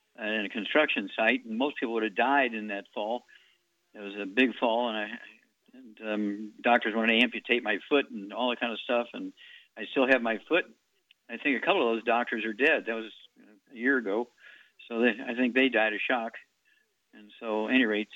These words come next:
um, I w-, wanna thank you for sharing your story, because I actually won a wager one time where th-, this, uh, eye doctor, um, uh, and I had a wager.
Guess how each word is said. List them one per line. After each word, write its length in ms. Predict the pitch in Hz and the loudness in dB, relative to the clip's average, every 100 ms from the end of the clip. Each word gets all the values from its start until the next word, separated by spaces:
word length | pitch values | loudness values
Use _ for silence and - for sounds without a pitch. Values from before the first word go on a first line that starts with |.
| 107 | -6
um, 260 | 101 101 - _ - | -4 -6 -10 _ -2
I 40 | |
w-, 180 | 120 117 | 0 4
wanna 180 | 131 113 160 | 4 4 4
thank 220 | 175 135 | 4 2
you 60 | |
for 120 | 110 107 | -4 0
sharing 300 | 151 143 123 | 2 2 0
your 100 | 104 | -4
story, 500 | - 165 120 107 - _ _ _ _ _ | -4 -2 0 -2 -4 _ _ _ _ _
because 220 | - 123 | -8 0
I 80 | 143 | 2
actually 240 | 196 - | 2 0
won 240 | 135 143 139 | -2 -2 0
a 40 | |
wager 400 | 120 175 170 110 | 2 2 2 -4
one 200 | 101 101 | -6 -10
time 340 | 98 110 120 139 _ _ _ _ _ | -8 -8 -8 -10 _ _ _ _ _
where 340 | 123 120 117 - _ _ - | 0 2 0 -6 _ _ -14
th-, 240 | 120 117 | -12 -8
this, 200 | 123 120 - | -2 -2 0
uh, 180 | 123 113 | 0 2
eye 160 | 135 160 | 4 4
doctor, 560 | 127 104 110 117 110 - _ _ _ _ _ | 2 -2 -4 -6 -6 -8 _ _ _ _ _
um, 380 | 113 110 113 123 120 | -4 -4 -4 -6 -2
uh, 40 | |
and 340 | 113 110 123 | -2 0 2
I 120 | 123 117 | 2 2
had 140 | 120 | 0
a 60 | 107 | 2
wager. 460 | 147 170 107 98 | 4 4 0 -10